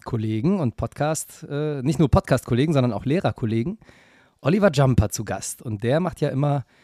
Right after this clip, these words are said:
äh, He-Mans Machtschädel. Wer das noch nicht kennt, w w w punkt skeletor punkt a t oder aber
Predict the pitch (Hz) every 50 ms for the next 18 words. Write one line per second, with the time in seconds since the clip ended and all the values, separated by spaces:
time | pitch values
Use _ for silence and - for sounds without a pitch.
0 | _ _ _ _ _ _ _ _ _ _ _ _ _ _ 127 120 123 123 117 123
1 | 160 156 143 131 - - 127 147 139 - - - - - - 107 104 104 101 113
2 | 143 180 214 262 240 - - - - - - - - 117 110 110 - 113 92 -
3 | 123 123 - - - 175 190 196 - - - - - _ 135 110 113 135 151 135
4 | 120 120 131 143 156 - - 143 131 123 - - - - 131 139 156 165 - -
5 | 139 135 - - - 135 147 - - - 113 110 110 - - - 117 110 113 135
6 | 175 247 240 - _ _ _ _ _ _ _ _ _ _ _ _ _ _ 143 160
7 | 190 208 196 170 139 131 135 143 160 156 160 160 160 156